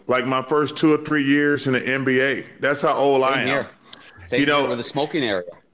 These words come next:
Speaker 1: You know, you know, oh my God! You know, well, the, the, the, the danger, the danger wasn't the smoke. It was some little old lady. Uh, when you get some little old lady, I would travel to a city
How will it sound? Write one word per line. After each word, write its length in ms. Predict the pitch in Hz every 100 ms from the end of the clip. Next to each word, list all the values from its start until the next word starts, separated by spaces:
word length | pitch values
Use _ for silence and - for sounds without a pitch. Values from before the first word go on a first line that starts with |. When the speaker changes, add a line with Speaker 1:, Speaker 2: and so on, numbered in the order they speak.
| _ -
Speaker 1:
You 100 | 151
know, 60 | 165
you 160 | 151
know, 80 | 160 -
oh 160 | 156
my 140 | 139 110
God! 520 | 117 131 120 107 -
You 60 | 143
know, 400 | 160 123 143 - -
well, 300 | 143 170 156
the, 80 |
the, 280 | 151 139 165 156 170 147
the, 120 | 165 170 160
the 140 | 160
danger, 680 | 143 170 220 226 156 151 135 -
the 100 | 151
danger 520 | 143 185 226 170 151
wasn't 260 | 151 180 160
the 80 |
smoke. 460 | 147 151 175 160 -
It 80 | 151
was 120 | 143
some 220 | 175 160
little 180 | 170 170
old 200 | 160 151
lady. 520 | 147 165 131 110 - - - - - - - - -
Uh, 540 | 139 135 131 127 113 - - _ _ _ _
when 220 | 139 160
you 140 | 165 233
get 320 | 220 214 196
some 260 | - 175 156
little 220 | 160 165
old 140 | 160 151
lady, 260 | 147 139 117 127 -
I 160 | 196
would 180 | 233 185
travel 420 | - 185 170 160
to 220 | 139 170 151
a 60 |
city 580 | - 156 151 156 160